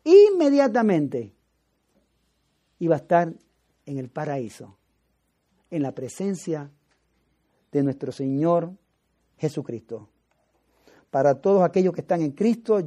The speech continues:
ya Cristo ha vencido la muerte y deben de estar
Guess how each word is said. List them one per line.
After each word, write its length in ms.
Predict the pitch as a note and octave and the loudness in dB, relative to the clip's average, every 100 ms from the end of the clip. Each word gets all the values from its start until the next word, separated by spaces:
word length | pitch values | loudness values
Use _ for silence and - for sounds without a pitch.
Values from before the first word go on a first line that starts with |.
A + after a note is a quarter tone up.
| A#2 | -6
ya 420 | C3 F3 F3+ E3 _ _ _ _ _ _ _ _ _ | 2 2 2 -2 _ _ _ _ _ _ _ _ _
Cristo 600 | - G#3+ G3 - G3 - _ _ | 0 2 0 0 -2 -2 _ _
ha 220 | E3+ F#3 | -2 0
vencido 960 | D#3+ D3+ C#3 - - G#3 G#3+ G#3 G3 - | 0 -2 -4 -8 -4 -2 -2 -2 -2 -6
la 200 | F3+ D#3 | -6 -4
muerte 640 | D#3 E3+ D3 B2 C3 B2 - _ _ _ _ _ | 0 0 0 -4 -8 -10 -14 _ _ _ _ _
y 140 | F3 D#3 | -6 -4
deben 600 | C3+ G3+ A3 A3+ A3 F#3+ | 2 4 4 0 -4 -4
de 60 | |
estar 560 | D3+ - G3 G3 G3+ | -4 -4 0 0 -2